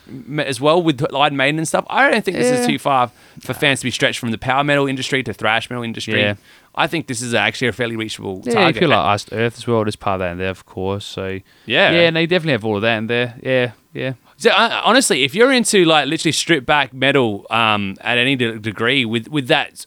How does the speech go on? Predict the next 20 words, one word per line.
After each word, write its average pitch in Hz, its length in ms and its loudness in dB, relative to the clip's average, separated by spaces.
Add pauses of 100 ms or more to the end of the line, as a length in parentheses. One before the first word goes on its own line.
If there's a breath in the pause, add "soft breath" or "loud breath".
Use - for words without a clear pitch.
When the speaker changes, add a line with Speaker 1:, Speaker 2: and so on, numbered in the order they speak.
(100)
Speaker 1:
I - 220 -6
guess 160 200 -2
the 185 100 -4
singing 156 300 -2
obviously 131 300 -2
is 104 60 -12
very 127 200 4
hard 113 320 0
because 117 220 -8
I - 20 -8
think 175 200 -4
singing 139 420 -4 (280 loud breath)
pushes 135 320 -2
it 127 120 0
into 127 500 -2
certain 117 380 -2
categories 120 420 -2
sometimes 127 400 -4
for 127 80 -12
fans 160 500 -2